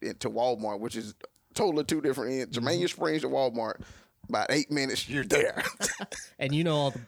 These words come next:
Speaker 2: you know all the back roads too, and all the, all the
Speaker 1: Oh, yeah.
Speaker 2: shortcuts too. So
Speaker 1: Oh, yeah.
Speaker 2: makes it much easier.
Speaker 1: Yeah. So, but it's been, it's been cool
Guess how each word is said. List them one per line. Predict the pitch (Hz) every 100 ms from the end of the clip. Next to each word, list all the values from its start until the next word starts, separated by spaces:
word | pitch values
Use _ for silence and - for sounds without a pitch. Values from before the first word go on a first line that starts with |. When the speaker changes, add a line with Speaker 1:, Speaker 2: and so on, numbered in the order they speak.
| -
Speaker 2:
you | 156 175
know | 175 156
all | 147
the | 127
back | 127 131 -
roads | 113 107
too, | - 127 113
and |
all | 117 117
the, | 110
all | 113
the | 117
Speaker 1:
Oh, | 127 127 120
yeah. | 113
Speaker 2:
shortcuts | - 127 110
too. | - 135 107
So | 135
Speaker 1:
Oh, | 135 123
yeah. | 120 107 139
Speaker 2:
makes | 139 120
it | 127
much | 127 131
easier. | 131 120 147
Speaker 1:
Yeah. | 113 -
So, | 131 113
but | 123
it's | 143 135
been, | 135 127
it's | 156 170
been | 147 120
cool | 117 123